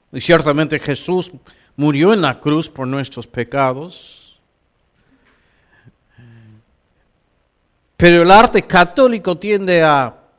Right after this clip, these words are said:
transmitir una visión muy unidimensional de quién es Jesús. Un Jesús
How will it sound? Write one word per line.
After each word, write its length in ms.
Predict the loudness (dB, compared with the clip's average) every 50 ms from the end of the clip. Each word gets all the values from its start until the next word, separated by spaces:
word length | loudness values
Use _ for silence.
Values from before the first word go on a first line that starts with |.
| _ _ _ _ _ _ _ _ _ _ _ _ _ _
transmitir 760 | -4 -2 0 0 -2 -2 -4 -6 -6 -6 -6 -6 -6 -6 -4
una 260 | -4 -4 -2 -2 -2
visión 880 | -2 -4 -8 -12 -12 -12 -12 -8 -4 -4 -2 -2 -4 -4 -6 -8 -10 -12 _ _ _ _ _ _ _ _
muy 460 | -10 -6 -4 -2 -2 -2 -4 -8 -12 _ _ _ _ _ _ _ _ _ _
unidimensional 1400 | -4 -2 -2 0 0 -2 -4 -6 -6 -4 -4 -4 -4 -4 -6 -8 -10 -10 -6 -4 -4 -2 -2 -4 -6 -10 -16 -20 _ _ _ _ _ _ _ _ _ _ _ _ _ _
de 120 | -8 -8 -8
quién 240 | -6 -6 -6 -6
es 100 | -6 -8
Jesús. 1120 | -10 -12 -12 -12 -14 -16 -18 -20 _ -20 -20 -18 -18 -18 -18 -20 -20 -20 -20 -20 _ _ _ _ _ _ _ _ _ _ _ _ _ _ _ _ _ _ _ _ _ _ _ _ _ _ _ _ _ _ _ _ _ _ -20 _
Un 160 | -8 -6 -6 -2
Jesús 880 | 0 0 0 0 -2 -2 0 0 0 -2 -6 -10 -12 -12 -14 -16 -18